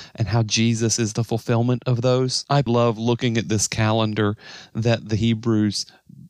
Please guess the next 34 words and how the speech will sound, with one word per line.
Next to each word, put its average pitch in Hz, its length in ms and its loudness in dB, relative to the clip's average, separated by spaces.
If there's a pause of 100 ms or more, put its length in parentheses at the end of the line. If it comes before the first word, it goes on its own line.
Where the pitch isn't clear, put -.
(120)
base 127 380 2
their 123 220 0
entire 117 500 2
year 107 400 2
upon, 139 480 0 (340)
and 117 140 -4
how 117 260 2
we 117 540 2
as 113 240 0
Christians 117 760 -4
get 127 240 -4
to 120 100 0
experience 131 1120 -2
these 117 280 -2
same 135 440 0
festivals, 113 760 0 (280)
but 135 120 2
with 135 180 0
their 117 180 2
fulfillment 107 720 0
in 104 160 -4
Christ. - 640 -6
It's - 100 -12
really 123 240 2
a 107 60 2
beautiful 104 440 -2
picture. - 460 -4 (380)
So 123 300 0
I'd 131 120 -2
love 135 200 0
to 123 80 -2
hear 127 180 2
what 117 260 0
you 135 480 2